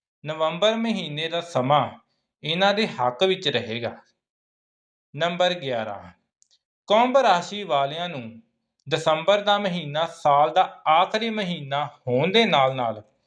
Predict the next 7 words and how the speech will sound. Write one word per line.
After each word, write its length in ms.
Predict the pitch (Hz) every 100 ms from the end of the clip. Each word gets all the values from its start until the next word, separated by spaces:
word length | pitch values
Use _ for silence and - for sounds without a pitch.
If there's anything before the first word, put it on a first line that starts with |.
| _ _ _ _
ਇਹਨਾਂ 280 | 165 180 208
ਦੀ 120 | 220
ਤਰੱਕੀ 460 | 226 180 147 - 202
ਦਾ 120 | 202
ਮਹੀਨਾ 480 | 202 190 180 139 123
ਵੀ 200 | 120 110
ਹੈ। 160 | 95